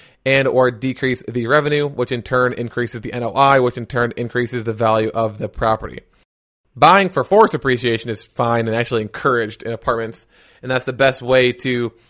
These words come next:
get the best of both worlds in terms of cash flow and a large profit at sale. 'Cause if you force appreciation, your rents are going up, so you're able to provide a higher cash flow as the time goes on in the project, and then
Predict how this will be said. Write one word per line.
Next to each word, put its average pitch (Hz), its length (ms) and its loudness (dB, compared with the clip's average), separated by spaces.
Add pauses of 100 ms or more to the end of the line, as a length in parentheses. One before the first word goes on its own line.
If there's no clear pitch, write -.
(300)
get 131 160 0
the 117 80 -8
best 131 340 4
of 120 180 -2
both 123 240 2
worlds 120 460 2
in 123 100 -6
terms 120 380 -2
of 117 300 -2
cash 127 320 2
flow 117 240 2
and 117 500 -2 (300)
a 120 80 0
large 120 280 4
profit 113 360 2
at - 100 -6
sale. 101 460 -2 (360)
'Cause 123 100 -6
if - 20 0
you 120 80 -2
force 135 200 4
appreciation, 143 760 0 (280)
your 120 100 -4
rents 135 200 2
are 131 80 0
going 127 300 4
up, 123 300 2
so 131 100 -4
you're 120 80 0
able 113 220 0
to 110 100 -2
provide 113 480 0
a 113 80 -6
higher 131 320 4
cash 127 300 2
flow 123 180 0
as 113 140 -2
the 110 40 -8
time 117 380 -6
goes 107 160 -6
on - 120 -6
in 107 60 -10
the 95 60 -14
project, 151 540 2
and 120 120 -2
then 113 220 0